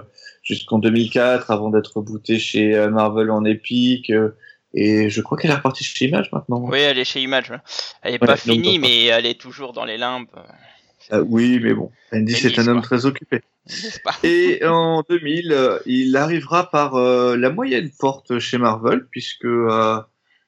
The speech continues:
Speaker 1: il va arriver sur une nouvelle série d'un univers parallèle qui est, euh, donc Ultimate Spider-Man.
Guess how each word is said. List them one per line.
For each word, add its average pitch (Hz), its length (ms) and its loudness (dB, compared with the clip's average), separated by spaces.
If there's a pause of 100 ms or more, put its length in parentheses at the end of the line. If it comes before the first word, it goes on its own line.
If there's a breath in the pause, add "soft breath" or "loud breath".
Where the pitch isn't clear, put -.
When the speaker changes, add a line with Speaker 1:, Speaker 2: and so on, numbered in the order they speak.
(200)
Speaker 1:
il 117 220 -2
va 117 100 2
arriver 127 440 0
sur 123 320 -4
une 117 320 2
nouvelle 143 340 2
série 151 360 -2
d'un 139 180 0
univers 127 360 0
parallèle 151 360 0
qui 135 180 -2
est, 127 220 2
euh, 113 240 2
donc 113 180 -6 (120)
Ultimate 135 440 -2
Spider-Man. 131 720 0